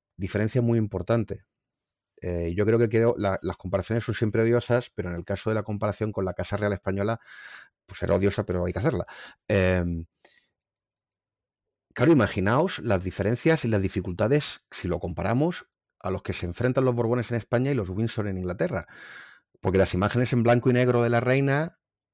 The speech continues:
de joven, son de la Segunda Guerra Mundial. Un momento de unidad nacional, un momento que al final acaba en victoria.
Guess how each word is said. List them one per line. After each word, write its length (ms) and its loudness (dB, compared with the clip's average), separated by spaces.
de 80 -8
joven, 600 0
son 580 -2
de 60 -4
la 100 -2
Segunda 300 -4
Guerra 160 -4
Mundial. 320 -10
Un 100 -6
momento 300 -2
de 40 0
unidad 180 -2
nacional, 640 2
un 100 -6
momento 300 -4
que 80 -4
al 40 -8
final 240 -4
acaba 240 -2
en 80 -4
victoria. 580 -8